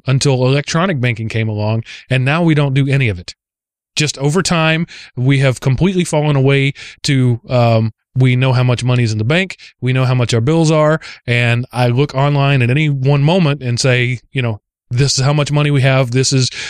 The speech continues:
how much we have outstanding against that," because any good bank will show you,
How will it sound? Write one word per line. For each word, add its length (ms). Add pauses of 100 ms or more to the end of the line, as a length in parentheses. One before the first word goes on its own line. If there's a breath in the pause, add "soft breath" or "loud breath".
(160 loud breath)
how 160
much 400
we 160
have 220
outstanding 560
against 240
that," 200
because 400
any 200
good 240
bank 280
will 140
show 360
you, 220